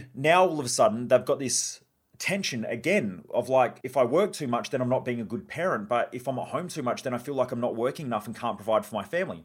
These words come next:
So they get in these consistent binds mentally and emotionally where they feel like no matter what they do, they can't win, 'cause if they work too much, they're not being a good dad or a good mum.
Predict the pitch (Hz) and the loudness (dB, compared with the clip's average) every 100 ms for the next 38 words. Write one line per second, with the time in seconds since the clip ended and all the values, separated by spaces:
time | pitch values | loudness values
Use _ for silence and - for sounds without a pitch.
0 | _ - 202 196 269 185 180 160 - 147 | _ -2 -2 0 -2 -2 -4 -4 -4 0
1 | 139 160 - 143 110 120 127 123 90 87 | 0 0 -4 -8 -2 0 2 0 -4 -12
2 | 90 120 135 147 123 107 117 - 98 - | -6 -4 -4 -4 0 0 0 -2 -8 -8
3 | 110 120 117 - - 131 127 180 170 160 | -2 0 0 -4 -8 -8 -4 -2 -2 -2
4 | 143 135 120 120 117 113 104 156 117 104 | -4 -2 -2 0 0 -2 -2 -4 -4 -4
5 | 135 123 131 156 101 107 117 110 104 147 | -6 -6 -6 -8 -8 -10 -4 -4 0 0
6 | 156 - - 151 117 117 - _ _ _ | 0 -6 -10 -6 -4 -6 -8 _ _ _
7 | - 123 139 139 131 117 120 107 120 131 | -6 -2 -2 -2 -4 -4 -6 0 2 2
8 | 127 _ _ _ - 110 127 107 120 139 | -2 _ _ _ -4 -2 -2 0 0 0
9 | 147 | -4